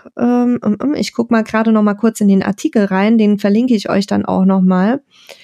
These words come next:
Und ja, äh, Stauraumvolumen von eintausendzweihundert Litern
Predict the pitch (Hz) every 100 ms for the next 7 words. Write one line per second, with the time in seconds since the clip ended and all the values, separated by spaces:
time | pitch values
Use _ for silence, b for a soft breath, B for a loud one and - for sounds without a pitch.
0 | B B B B _ 220 226 233 - -
1 | - 202 190 190 _ - - 202 202 -
2 | 214 262 254 240 240 247 247 233 220 -
3 | 220 226 226 226 - 202 208 220 208 208
4 | 220 226 226 214 220